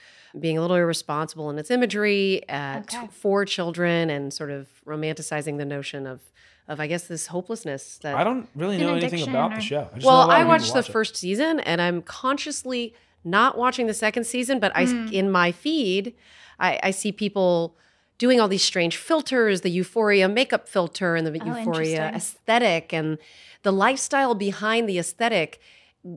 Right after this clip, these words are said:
Speaker 1: When I see how crazy social media is,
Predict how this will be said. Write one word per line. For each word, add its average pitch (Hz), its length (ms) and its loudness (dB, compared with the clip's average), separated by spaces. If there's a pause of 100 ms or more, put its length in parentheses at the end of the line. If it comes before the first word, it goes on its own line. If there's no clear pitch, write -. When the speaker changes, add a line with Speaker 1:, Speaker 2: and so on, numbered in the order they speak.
(100)
Speaker 1:
When 190 260 2
I 185 100 4
see 220 460 -2
how 175 480 4
crazy 175 840 -2
social 180 400 -4
media 170 460 0
is, 160 560 -4